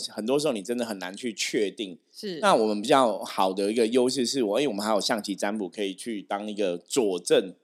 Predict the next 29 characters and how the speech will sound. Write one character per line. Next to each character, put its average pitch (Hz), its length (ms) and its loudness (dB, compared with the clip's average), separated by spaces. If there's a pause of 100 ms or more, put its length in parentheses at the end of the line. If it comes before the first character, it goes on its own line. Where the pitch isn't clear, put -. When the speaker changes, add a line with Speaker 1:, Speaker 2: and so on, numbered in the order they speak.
Speaker 2:
对。 165 260 -8
Speaker 1:
哦， 113 160 -4
如 113 80 -2
果 147 100 8
你 127 120 0
感 113 160 2
觉 107 80 2
到 120 160 4
跟， 123 340 0
跟 127 260 2
我 107 60 -4
们 98 140 -4
象 117 140 0
棋 110 60 -2
占 117 100 0
卜 101 80 -2
看 117 200 -2
到 117 160 4
的 104 80 4
都 117 140 4
一 104 80 -2
样， 107 180 0 (340)
甚 170 200 0
至 165 80 2
像 143 240 2
早 104 200 4
期， 98 240 0
或 120 120 4
者 135 160 2